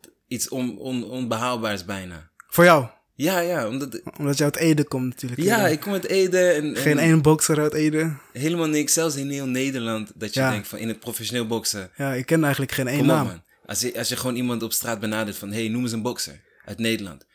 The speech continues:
Speaker 1: Dan zeggen ze of Rico of Badr, maar dat zijn niet eens
Speaker 2: Dat zijn geen
Speaker 1: boksers.
Speaker 2: boksers, <laughs> ja.
Speaker 1: Nee, dat, dat zijn kickboxers.
Speaker 2: Ja, ik kan het nu ook niet, hè. Als je
Speaker 1: Ja.
Speaker 2: me nu zou vragen, Nederlands bokser?
Speaker 1: Nee, snap je?
Speaker 2: Ja.
Speaker 1: Ja.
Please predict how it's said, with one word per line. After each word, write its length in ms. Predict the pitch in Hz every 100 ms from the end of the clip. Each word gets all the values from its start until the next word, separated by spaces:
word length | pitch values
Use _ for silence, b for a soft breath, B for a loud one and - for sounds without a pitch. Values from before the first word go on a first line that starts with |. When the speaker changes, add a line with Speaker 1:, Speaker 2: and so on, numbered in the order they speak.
| _ -
Speaker 1:
Dan 120 | 101
zeggen 220 | 120 107
ze 60 | 113
of 120 | 117
Rico 300 | 127 117 117
of 100 | 98
Badr, 300 | 113 107 85
maar 80 | 107
dat 100 | 120
zijn 120 | 127
niet 100 | 127
eens 100 | 117
Speaker 2:
Dat 120 | 104 147
zijn 120 | 156
geen 120 | 151
Speaker 1:
boksers. 300 | 147 127 131
Speaker 2:
boksers, 280 | 127 165 139
<laughs> 0 |
ja. 140 | 151 170
Speaker 1:
Nee, 120 | 151 165
dat, 20 | 156 160
dat 80 | 120
zijn 160 | 123 120
kickboxers. 680 | 143 123 110 92 104 107 -
Speaker 2:
Ja, 120 | 160
ik 120 | 202
kan 140 | 208 196
het 100 | 180
nu 120 | 190
ook 160 | 196 156
niet, 120 | 139
hè. 100 | 156
Als 120 | 151
je 60 | 151
Speaker 1:
Ja. 60 |
Speaker 2:
me 60 | 180
nu 60 |
zou 140 | 175 165
vragen, 280 | 180 170 160
Nederlands 360 | 175 170 151
bokser? 360 | 135 165 180 175 _
Speaker 1:
Nee, 400 | - 196 160 104 -
snap 300 | - 185 202
je? 160 | 123 95
Speaker 2:
Ja. 300 | 151 147 117 - _ _
Speaker 1:
Ja. 320 | 113 117 90